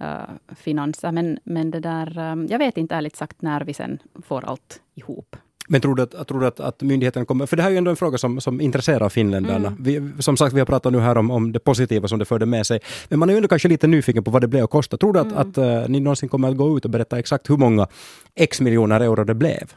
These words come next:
Speaker 1: Jag vet, jag vet inte, men att man skulle ju anta, det hör ju till finländsk öppenhet, så jag skulle vara överraskad om inte. Men, men det där, samtidigt så måste jag ju säga att, eh, de här pengarna kastades ju inte <laughs> ut genom fönstret, utan de har ju stannat i Finland.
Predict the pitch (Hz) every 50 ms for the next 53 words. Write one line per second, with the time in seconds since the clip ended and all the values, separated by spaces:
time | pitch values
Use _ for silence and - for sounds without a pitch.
0 | - - - - _ - 254 247 233 - - 208 196 175 131 127 - - - -
1 | 175 - - 208 202 196 196 185 - _ - - - _ _ _ _ _ _ _
2 | - 180 160 - - 185 175 139 156 147 131 135 - - - - 156 160 156 -
3 | - - - - - - - - - 185 - - - - _ - 185 - - 196
4 | - - - - 180 - - - 185 - 175 170 - - _ - 175 156 151 -
5 | 165 - - 165 156 156 156 - 180 180 180 - _ - 247 - - _ _ 180
6 | 175 165 156 151 143 - _ - - 170 170 160 160 156 156 151 156 156 156 151
7 | 151 147 - 143 147 - _ - - - - - - - - - - 185 180 165
8 | 180 175 165 156 - 170 160 156 147 - - - 143 - - 139 - - 98 101
9 | - 104 151 151 - - - - - 147 143 143 139 135 - - - 156 139 160
10 | - - 165 160 156 147 139 139 135 135 - - _ - 165 151 - - 147 131
11 | 131 143 - 151 151 165 165 - - 226 214 233 - - - 233 202 196 - -
12 | 214 190 220 202 - - - 170 156 160 156 - - 160 160 165 160 160 160 165
13 | - - - 185 170 170 165 165 - 226 226 220 208 - 233 196 170 147 139 127
14 | 147 160